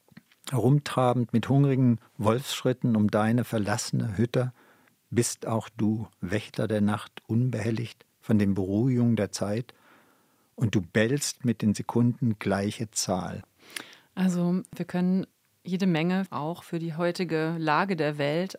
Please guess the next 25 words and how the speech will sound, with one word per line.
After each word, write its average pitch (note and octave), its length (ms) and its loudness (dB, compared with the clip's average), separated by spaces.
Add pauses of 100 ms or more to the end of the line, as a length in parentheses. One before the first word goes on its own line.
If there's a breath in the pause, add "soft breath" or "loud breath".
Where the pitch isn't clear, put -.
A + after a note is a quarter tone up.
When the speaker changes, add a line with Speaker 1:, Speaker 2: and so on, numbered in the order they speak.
Speaker 2:
mitnehmen D#3 760 -4
aus D#3 320 -6
dem D3 200 -6
Werk D3 480 -6
von D#3 380 -6 (140)
Günter D3+ 380 -8
Eich, C#3+ 420 -10 (440 loud breath)
habe D#3+ 180 -10
ich D#3 80 -12
gerade D3+ 260 -8
gelernt. D3+ 600 -6 (520 loud breath)
Ähm, D#3+ 380 -4
womit G3 240 -2
sollte G#3 240 -2
man G#3 160 -2
einsteigen, D3+ 840 -6
wenn D#3 80 -6
man E3 140 -6
Günter E3+ 300 -8
Eich - 180 -10
noch E3+ 160 -10
gar F3 220 -8
nicht F#3 180 -10
kennt? D3+ 340 -8 (460 loud breath)
Speaker 1:
Ich - 320 -4